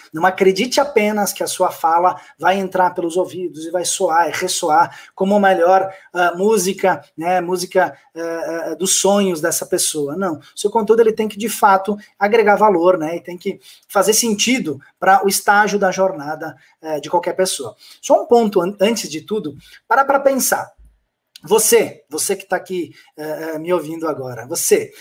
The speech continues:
você de fato, <clears throat> na, na sua, na sua vida, na sua jornada de saúde, né,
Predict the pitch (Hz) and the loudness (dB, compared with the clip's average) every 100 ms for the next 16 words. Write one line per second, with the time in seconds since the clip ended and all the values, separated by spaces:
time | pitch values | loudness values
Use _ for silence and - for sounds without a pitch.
0 | - - 143 175 185 233 226 - 190 180 | -20 -20 -4 0 2 2 0 2 4 4
1 | 180 131 _ _ - 196 156 156 _ 156 | 0 -12 _ _ -14 -12 -12 -16 _ -8
2 | 165 175 175 170 - _ 175 185 - 233 | -2 0 2 -2 -6 _ -8 -6 -2 2
3 | 226 226 196 170 180 - 220 202 180 214 | 4 4 0 -4 -8 -4 -4 -4 -4 -2
4 | 220 214 202 185 - 240 240 208 202 220 | 4 6 4 2 0 2 2 4 4 4
5 | 214 208 220 208 - 214 175 147 - _ | 0 -2 -2 -2 2 4 4 0 -8 _
6 | _ _ 127 156 185 | _ _ -12 -4 -4